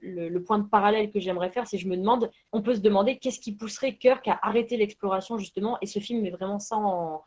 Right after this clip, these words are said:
en, met vraiment cette réflexion au milieu de la table. Et je pense que dans Beyond, c'est surtout le fait que, euh, alors certes, il y a le côté routinier, on va dire, parce que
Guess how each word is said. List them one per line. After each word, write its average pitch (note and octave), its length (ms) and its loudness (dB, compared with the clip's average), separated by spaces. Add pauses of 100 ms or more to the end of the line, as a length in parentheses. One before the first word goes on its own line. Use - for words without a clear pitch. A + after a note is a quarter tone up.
(120)
en, E3 320 0 (200)
met F#3+ 160 0
vraiment F#3 280 -2
cette F#3 220 -8
réflexion G3+ 540 -4
au F#3+ 40 0
milieu F#3 200 0
de F3 80 -6
la F3 120 2
table. G#3+ 340 0 (240)
Et F#3+ 360 2 (120)
je - 140 -10
pense B3+ 220 2
que G#3 280 4
dans G3+ 180 2
Beyond, G#3 440 2 (340)
c'est - 180 -2
surtout A#3 300 -2
le B3 80 6
fait G#3+ 240 2
que, - 140 -4
euh, F#3 440 6
alors G3 220 4
certes, A#3 240 -2
il A3 40 2
y F#3+ 40 6
a - 20 6
le F#3+ 60 4
côté G3+ 260 2
routinier, G3+ 540 0
on A3 120 0
va F#3 100 4
dire, A3+ 180 0
parce G3 160 -4
que F3+ 180 0